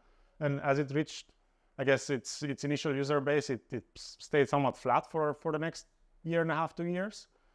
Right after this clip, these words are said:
whereas duck D B is continuing to grow, although the curve seems to be flattening a bit. Uh, but in my, I guess in my, in my read of this, of this chart is that, uh, duck D B is, is, has reached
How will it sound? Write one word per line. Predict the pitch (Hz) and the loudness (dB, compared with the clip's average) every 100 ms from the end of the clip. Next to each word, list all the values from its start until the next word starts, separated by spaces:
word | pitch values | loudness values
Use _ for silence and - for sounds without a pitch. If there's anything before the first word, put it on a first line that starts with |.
| _ _ | _ _
whereas | 147 147 135 | 6 6 8
duck | 143 | 4
D | 143 | 4
B | 139 | 2
is | 139 - | 0 0
continuing | 135 120 165 143 | -4 0 0 -2
to | 120 | -4
grow, | 107 113 170 208 139 | 2 4 4 2 -2
although | 127 127 | 0 2
the | 120 | 0
curve | - 135 | 0 -2
seems | - 139 131 | -2 -4 -4
to | 120 | -6
be | 113 | -6
flattening | - 110 143 139 165 | -2 -2 -2 -6 -4
a | |
bit. | 180 233 _ _ _ _ _ _ | -6 -8 _ _ _ _ _ _
Uh, | 147 156 | 0 4
but | 143 160 - | 4 4 2
in | 160 | -2
my, | 165 202 202 165 147 _ _ _ _ _ _ - | 2 4 4 2 -4 _ _ _ _ _ _ -6
I | 135 | 0
guess | 147 151 | 0 0
in | 139 | 2
my, | 160 156 | 4 4
in | 143 147 156 | 2 0 4
my | 175 | 4
read | 170 160 | 6 2
of | 127 | 0
this, | 123 - - - - - | -2 -4 -12 -20 -14 -12
of | 117 | -6
this | 131 - | -6 4
chart | 160 151 135 | 6 6 2
is | 117 | 2
that, | 123 117 113 - _ _ _ _ _ | 4 4 2 -4 _ _ _ _ _
uh, | 135 | -2
duck | 127 143 | 4 4
D | 147 | 4
B | 143 | 2
is, | 147 143 127 117 - - - | 2 2 2 -2 -4 -10 -6
is, | 135 110 - - - | -4 -4 -8 -16 -6
has | 120 113 | -4 -2
reached | 131 151 - - | -2 -2 -6 -12